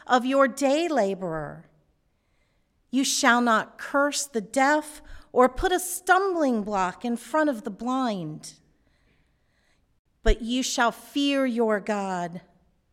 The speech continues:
I am the Lord. You shall not, you shall not act dishonestly in rendering judgment. Show neither partiality to the weak nor deference to the mighty,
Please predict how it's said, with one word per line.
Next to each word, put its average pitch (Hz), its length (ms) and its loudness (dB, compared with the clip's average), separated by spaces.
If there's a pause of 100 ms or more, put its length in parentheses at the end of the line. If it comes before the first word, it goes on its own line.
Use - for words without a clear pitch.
(520)
I 233 420 4
am 214 460 -2
the 190 140 -6
Lord. 190 580 -4 (1300)
You 311 100 4
shall 392 380 4
not, 370 240 2
you 285 180 -2
shall 403 300 4
not 392 240 2
act 254 300 0
dishonestly 240 1040 0 (180)
in 254 240 6
rendering 302 640 4
judgment. 202 840 -4 (600)
Show 240 540 4
neither 208 340 2
partiality 208 1000 -4
to 254 160 -12
the 196 80 -2
weak 285 580 -4 (380)
nor 269 160 6
deference 330 680 -2
to - 120 -10
the 226 80 -2
mighty, 226 720 0